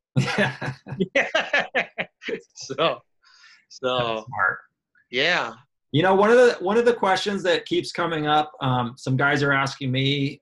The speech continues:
Speaker 1: online and through Instagram is, you know, they're, they're looking for advice. You know, maybe they've been doing tile for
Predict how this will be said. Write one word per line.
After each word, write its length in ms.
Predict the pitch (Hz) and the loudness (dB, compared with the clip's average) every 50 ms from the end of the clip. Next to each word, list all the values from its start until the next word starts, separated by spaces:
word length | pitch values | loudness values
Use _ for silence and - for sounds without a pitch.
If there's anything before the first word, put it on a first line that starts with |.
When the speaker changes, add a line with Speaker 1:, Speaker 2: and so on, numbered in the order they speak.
| _ - | _ -4
Speaker 1:
online 720 | 135 127 123 127 127 127 127 127 127 127 127 127 127 131 131 _ | -2 -2 0 0 0 0 0 2 2 0 0 -2 -4 -6 -8 _
and 280 | - 120 117 113 107 - | -8 -8 -6 -8 -8 -4
through 160 | 127 131 127 | -4 -2 -2
Instagram 640 | 123 120 123 - - 127 127 117 113 113 113 110 117 - _ _ _ _ _ _ _ _ _ _ | -2 -4 -4 -6 -8 -6 -4 -4 -2 -2 -4 -6 -8 -10 _ _ _ _ _ _ _ _ _ _
is, 500 | 131 131 127 123 113 104 101 135 - - - | 0 0 2 0 -2 -4 -8 -14 -16 -12 -8
you 120 | 139 147 | -4 0
know, 160 | 151 151 156 | 0 2 2
they're, 220 | 147 151 151 160 - - | 4 4 2 2 2 0
they're 120 | 151 151 | 2 2
looking 320 | 160 190 196 196 214 202 196 | 4 2 0 0 -4 -6 -4
for 160 | - 202 180 | 0 2 2
advice. 600 | 156 127 107 175 131 139 151 151 139 - - - - | 2 2 0 0 0 0 0 -2 -2 -6 -10 -14 -8
You 100 | - 139 | -6 -2
know, 100 | 139 135 | -2 0
maybe 260 | 135 143 151 151 165 | 0 2 2 2 2
they've 180 | 156 160 160 135 | 2 2 2 2
been 160 | 156 147 139 | 0 -2 0
doing 240 | 139 143 143 143 139 | 0 -2 -2 -2 -4
tile 300 | - 131 127 131 135 131 | -4 -2 -2 -2 -2 -2
for 100 | 120 | -6